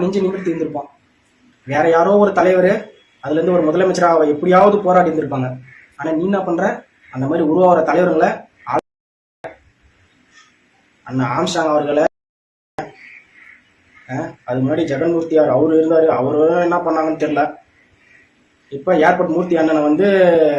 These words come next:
உள்ள போட்டீங்க, குண்டா சட்டத்துல போட்டீங்க, அவர் என்ன பண்ணுவாரு, அவர் வெளியே வருவாரா என்னன்னு தெரியல. அடுத்து இப்ப இருக்கிற ஜெகன்மூர்த்தி அண்ணனை வந்து பார்த்து நிக்கிறீங்க, என்ன பண்ணலாம், ஏது பண்ணலாம் அப்படின்ட்டு.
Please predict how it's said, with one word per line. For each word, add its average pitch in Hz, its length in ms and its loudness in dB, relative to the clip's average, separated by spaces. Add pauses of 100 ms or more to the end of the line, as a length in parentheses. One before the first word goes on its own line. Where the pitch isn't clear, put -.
(280)
உள்ள 160 120 2
போட்டீங்க, 151 460 0
குண்டா 151 220 2
சட்டத்துல 131 320 -4
போட்டீங்க, 131 280 -6
அவர் 139 160 -2
என்ன 151 100 -2
பண்ணுவாரு, 147 340 -2
அவர் 131 120 -2
வெளியே 147 200 2
வருவாரா 156 280 2
என்னன்னு 139 240 -4
தெரியல. 131 200 -4 (440)
அடுத்து 156 240 -4
இப்ப 170 140 -4
இருக்கிற 180 220 0
ஜெகன்மூர்த்தி 165 440 0
அண்ணனை 151 240 0
வந்து 185 180 0 (920)
பார்த்து 175 240 2
நிக்கிறீங்க, 160 320 2 (320)
என்ன 156 100 0 (100)
பண்ணலாம், 156 300 2
ஏது - 200 0
பண்ணலாம் 156 240 2
அப்படின்ட்டு. 147 360 0